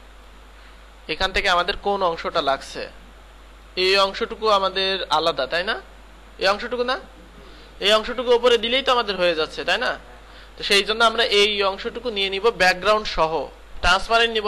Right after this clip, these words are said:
না কিন্তু। transparent নিলে, আহ, transparent নিলে কি হবে সেটাও আমি বলে দিই। Transparent যদি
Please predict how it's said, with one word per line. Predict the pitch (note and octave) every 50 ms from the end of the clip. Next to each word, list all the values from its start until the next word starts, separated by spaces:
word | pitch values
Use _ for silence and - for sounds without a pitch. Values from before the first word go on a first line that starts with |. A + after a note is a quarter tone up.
| F#3+
না | F3+ E3 D3+
কিন্তু। | D#3 C#3+ C3 C3 -
transparent | F3 F#3 F#3+ - A3+ A3+ A3+ A#3 A#3 A3+ A3+
নিলে, | A3+ A#3 A#3+ B3+
আহ, | C#4 - - - - - - - - - - - - - - C3+ C#3 C#3+ C#3+ C#3+ C#3 C#3 C3+ B2 - - - - - - - - -
transparent | F3+ F#3 F#3+ - A3+ A3 A3+ A#3
নিলে | A#3 A#3 A#3 A#3+ -
কি | A3 G#3+
হবে | G#3+ G3+ A3+ -
সেটাও | A3 - G3+ G3+ G3+
আমি | G3 G3 F#3 E3
বলে | E3 D3+ D3+ C3+ D3
দিই। | E3 B3+ F4 - - - - - - - - - - - - - - - - - - - - - -
Transparent | - E3+ F3 F3 - - A#3 A#3+ B3+ B3+ A3+ A#3+
যদি | A#3 G3+